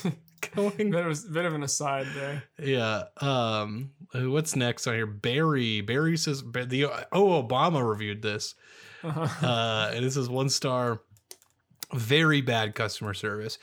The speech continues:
Speaker 2: Very ignorant and bad attitude assistant manager Betty. Wish I was able to give them zero star." God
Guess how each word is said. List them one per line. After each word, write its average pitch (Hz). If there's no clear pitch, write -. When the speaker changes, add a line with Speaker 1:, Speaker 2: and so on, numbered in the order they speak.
Speaker 2:
Very 175
ignorant 147
and 120
bad 123
attitude 120
assistant 123
manager 120
Betty. 110
Wish 151
I 156
was 151
able 151
to 147
give 139
them 127
zero 117
star." 104
God 185